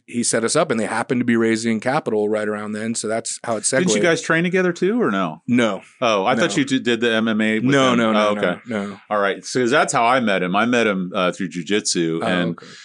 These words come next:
Speaker 2: he's a, he's an interesting cat because, uh, until you get to know him well, he doesn't say much. And he's kinda got this way about him, you know, he's dead-eyed and just kinda look around. And
Speaker 1: <laughs>
Speaker 2: he used to scare the shit out of me at
Speaker 1: Yeah,
Speaker 2: jujitsu.
Speaker 1: I could see that.
Speaker 2: Yeah, but,
Speaker 1: <laughs>
Speaker 2: but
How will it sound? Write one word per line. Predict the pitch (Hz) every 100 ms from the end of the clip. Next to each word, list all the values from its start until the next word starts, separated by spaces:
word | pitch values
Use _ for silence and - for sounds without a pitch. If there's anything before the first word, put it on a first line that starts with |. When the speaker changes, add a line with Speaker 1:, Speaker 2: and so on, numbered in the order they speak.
| - _
Speaker 2:
he's | 165 165
a, | 175
he's | 156 131 160 160
an | 160
interesting | 160 - 147
cat | 117 139 131 107
because, | 110 120 110 101 - - 117
uh, | 110 101 95 92 - _ -
until | 120 107 160
you | 143 127
get | 135
to | 120
know | 120
him | 107
well, | 113 117
he | 101
doesn't | 98 92
say | - 104 104
much. | 87 78 - - - - - -
And |
he's | 113
kinda | - 156 147
got | 127
this | 107
way | 104 110 117
about | 107 92 92
him, | 90 90
you | 98
know, | 101 101
he's | 101 98
dead-eyed | 92 113 113 110 110 107
and | 104
just | 110 -
kinda | 117
look | 113 120 -
around. | 117 147 131 127 117
And | 113 131 -
Speaker 1:
<laughs> | - -
Speaker 2:
he | 175
used | 208
to | 131
scare | - 156 147
the |
shit | 120 139 143
out | 120 104
of |
me | 101
at | 123 87
Speaker 1:
Yeah, | 101
Speaker 2:
jujitsu. | 98 117 113 113
Speaker 1:
I |
could | 185 165
see | - 117
that. | 101 104 123
Speaker 2:
Yeah, | 139 131
but, | 123 127 120
Speaker 1:
<laughs> | 139
Speaker 2:
but | 135 131